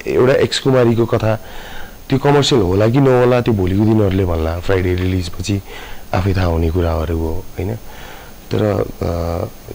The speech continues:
फिल्म बनाउँदाखेरि चाहिँ मलाई चाहिँ त्यो एनर्जी एउटा एक्साइटमेन्ट थियो, हुन्छ नि। अनि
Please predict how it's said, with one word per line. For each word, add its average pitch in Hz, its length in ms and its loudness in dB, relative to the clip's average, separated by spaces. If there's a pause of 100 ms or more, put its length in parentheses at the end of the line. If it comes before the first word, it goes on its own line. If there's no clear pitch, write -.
(140)
फिल्म 147 340 2
बनाउँदाखेरि 131 560 2
चाहिँ 131 180 0 (680)
मलाई 165 400 6
चाहिँ 165 160 4
त्यो 160 120 4
एनर्जी 131 480 4
एउटा 120 220 6
एक्साइटमेन्ट 101 680 0
थियो, 90 160 -2
हुन्छ - 420 -8
नि। 90 160 -2 (600)
अनि 87 320 -2